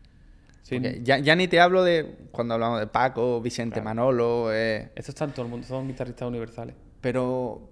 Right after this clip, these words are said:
Speaker 2: pero me gusta Jerez porque es una tierra muy orgullosa de sí misma. Eh, incluso ni siquiera desde el lado negativo, que a veces puede ser de mirarse tanto el ombligo que no miras más allá, ¿no? Sino que estar orgulloso de tus artistas.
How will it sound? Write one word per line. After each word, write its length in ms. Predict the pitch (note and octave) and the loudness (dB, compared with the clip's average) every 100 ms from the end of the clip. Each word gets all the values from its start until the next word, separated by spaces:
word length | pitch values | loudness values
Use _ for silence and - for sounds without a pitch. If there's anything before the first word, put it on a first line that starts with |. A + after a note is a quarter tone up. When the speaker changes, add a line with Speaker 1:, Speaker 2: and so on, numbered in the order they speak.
| - | -4
Speaker 2:
pero 160 | C3 | -2
me 120 | B2+ C3+ | 2 2
gusta 300 | E3 - G3 | 0 -2 -2
Jerez 240 | E3+ F#3+ | -2 -2
porque 260 | G3 F3 E3+ | -4 -4 -4
es 60 | |
una 180 | F3 E3 | -2 -4
tierra 340 | F3 E3+ D3 - - - - | -4 -6 -8 -10 -20 -16 -8
muy 320 | B2+ C#3 D#3 | -6 -2 -2
orgullosa 800 | D3+ A#2+ B2 A#2 B2+ C#3+ G#2+ - - - - | -2 -4 -6 -2 -2 -2 -8 -12 -20 -20 -16
de 220 | A2 A2 | -12 -10
sí 180 | - B2 | -4 -2
misma. 440 | B2+ B2+ G2 F#2 - - | -2 -4 -10 -14 -20 -14
Eh, 680 | G#2 G#2 G2+ G2+ G#2+ A2 - - - - - - - - - - - - - - - | -10 -8 -10 -12 -12 -16 -20 -20 -20 -20 -20 -20 -20 -20 -20 -20 -20 -20 -20 -20 -12
incluso 380 | A#2+ C#3 E3 D3 | -8 -6 -4 -2
ni 140 | C#3 | -2
siquiera 360 | C3+ B2+ D#3+ E3 | -4 -4 -2 -2
desde 260 | D3+ D3 | -4 -4
el 60 | C#3 | -2
lado 120 | C#3+ | -2
negativo, 440 | D3 C3+ D3+ D3+ | -2 -4 -2 -4
que 80 | B2+ | -2
a 40 | A#2+ | -4
veces 200 | A#2+ B2+ | -4 -6
puede 180 | B2+ | -6
ser 160 | C3 B2+ | -4 -4
de 80 | B2+ | -2
mirarse 440 | A#2+ A2+ C3+ C#3+ | 0 0 0 -2
tanto 280 | C3 C#3 C#3+ | 0 -2 0
el 60 | C#3+ | 0
ombligo 400 | C3 C3 D3 D#3 | 0 0 0 0
que 100 | D3 | -2
no 100 | C3 | -2
miras 240 | C3+ C3 | -4 -4
más 200 | A#2 A2+ | -4 -6
allá, 200 | G#2+ G#2 | -6 -6
¿no? 180 | C3+ E3+ | -8 -8
Sino 240 | - B2+ C#3 | -10 -8 -6
que 280 | D3 A#2 - | -6 -6 -10
estar 240 | - C3+ | -6 -2
orgulloso 520 | E3 C3 B2 C#3 E3 | 0 0 -2 -4 -4
de 60 | C3+ | -6
tus 160 | C3+ | -6
artistas. 420 | B2 B2 B2 - | -8 -8 -10 -10